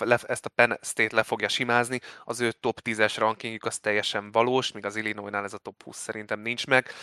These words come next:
Ilyen szempontból érdekes meccs lesz, hogy tényleg melyik csapatnak mennyire valós a helyzete, de szerintem ez sima Penn State. És egyébként van még egy pár ilyen meccs A P huszonötön belül, ahol úgy érzem, hogy nem teljesen kiegyenlítettek az erőviszonyok.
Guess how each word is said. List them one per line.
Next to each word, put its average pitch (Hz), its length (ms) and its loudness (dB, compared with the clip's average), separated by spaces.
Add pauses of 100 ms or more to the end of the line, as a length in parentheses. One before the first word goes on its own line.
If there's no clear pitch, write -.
(320)
Ilyen 135 200 4
szempontból 120 400 -2
érdekes 104 400 2
meccs 110 200 -4
lesz, 113 240 2
hogy 104 180 -6
tényleg 104 340 -2
melyik 104 360 0
csapatnak 107 440 -6
mennyire 107 300 0
valós 104 260 -2
a - 20 -2
helyzete, 117 380 -2 (260)
de - 80 -10
szerintem 107 360 -2
ez 101 100 -8
sima 104 220 -4
Penn 101 220 -2
State. 101 300 -4
És 117 100 0
egyébként 127 260 2
van 123 180 4
még 107 140 0
egy 104 100 -2
pár 107 260 8
ilyen 107 200 4
meccs 107 300 -4
A 110 120 0
P 107 160 -4
huszonötön 113 460 -4
belül, 107 180 4
ahol 107 140 2
úgy 107 120 -4
érzem, 101 300 2
hogy 107 160 -4 (340)
nem 113 180 -2
teljesen 107 380 0
kiegyenlítettek 104 720 -2
az 104 100 -2
erőviszonyok. 120 640 0